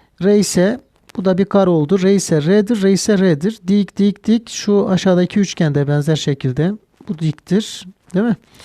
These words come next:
R ise karşısı R'dir, R ise karşısı R'dir. Tamam. Şimdi bakın şu mavi noktadan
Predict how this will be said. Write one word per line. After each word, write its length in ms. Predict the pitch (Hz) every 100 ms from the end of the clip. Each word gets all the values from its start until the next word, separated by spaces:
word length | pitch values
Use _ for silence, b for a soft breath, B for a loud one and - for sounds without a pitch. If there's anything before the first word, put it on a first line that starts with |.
| B B B -
R 140 | 180
ise 240 | 202 - 185
karşısı 720 | - 170 160 - 156 156 139
R'dir, 400 | 185 208 226 185
R 120 | 196
ise 240 | 196 - 151
karşısı 640 | - 151 151 156 - 240
R'dir. 420 | 175 151 - - _ _
Tamam. 320 | 156 135 202 294 B B B B B
Şimdi 220 | - 214
bakın 400 | 196 185 208 240 -
şu 340 | - - 220
mavi 460 | 208 202 202 214 214
noktadan 1400 | 180 - - 165 170 190 285 _ _ - 190 196 226 233